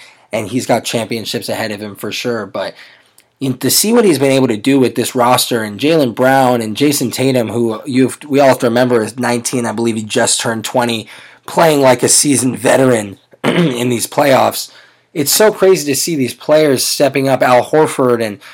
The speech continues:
even Morris. So these guys are playing so much bigger than themselves, and it's such a s-, and just like I know Corbin always says, and I with Jay Crowder and Isaiah Thomas and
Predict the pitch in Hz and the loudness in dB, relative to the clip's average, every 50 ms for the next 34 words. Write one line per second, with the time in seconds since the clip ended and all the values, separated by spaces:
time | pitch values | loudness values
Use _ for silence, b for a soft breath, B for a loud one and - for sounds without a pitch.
0 | B B - 180 180 185 143 123 120 127 131 - 143 131 139 147 175 202 208 185 | B B -6 -4 -2 0 0 0 -2 -4 -6 -4 -2 0 2 4 4 4 4 4
1 | 135 117 - - - 151 143 131 131 135 117 120 123 131 139 131 127 160 151 160 | 2 0 0 0 0 0 0 -2 -4 -6 -6 -6 -4 -2 -2 0 2 2 4 4
2 | 160 139 143 120 - - - 156 151 156 151 151 147 139 131 123 b b b b | 4 2 0 -4 -6 -6 -2 -2 0 0 0 0 -2 -2 -4 -6 b b b b
3 | b b b b b - - - 180 175 160 104 - - 147 147 147 151 135 131 | b b b b b -10 -4 -2 0 0 0 -2 0 -2 0 2 2 2 2 0
4 | 120 123 117 110 - - - 131 131 135 123 110 113 120 110 104 - - - - | 0 -2 -4 -4 -4 -2 2 2 4 2 2 0 -4 -8 -8 -8 -8 -8 -4 0
5 | 147 139 135 - - - - - 117 - - - - - 123 120 120 120 - 135 | 0 0 0 -2 -6 -6 -6 -6 -6 -6 -6 -8 -6 -8 -8 -8 -8 -10 -10 -6
6 | - 147 135 - 151 131 127 - - 117 127 135 127 117 - - - 143 127 139 | -4 -4 0 0 0 0 -2 -4 -6 -4 -2 -2 -2 -4 -4 -2 -2 0 0 0
7 | 135 117 117 113 107 - - 131 123 120 120 117 107 107 113 110 107 107 117 117 | -2 -2 -4 -4 -6 -6 -4 -2 -2 -2 -2 -4 -6 -10 -12 -10 -4 -2 -2 -2
8 | 117 113 107 110 110 107 - B B B B B B _ - 147 139 131 127 - | -2 -4 -6 -6 -8 -8 -10 B B B B B B _ -2 -2 -2 -2 -2 -2
9 | - 135 127 127 123 123 123 120 120 117 117 113 113 107 104 101 101 101 110 120 | 0 2 2 4 4 2 2 2 2 0 0 -2 -4 -6 -10 -10 -6 -6 -4 -4
10 | 110 120 123 117 107 - - 127 120 120 120 120 117 113 107 - - 120 113 107 | -4 -4 -6 -6 -6 -6 -6 -4 -4 -2 -2 -4 -6 -6 -8 -10 -10 -10 -12 -14
11 | 98 | -16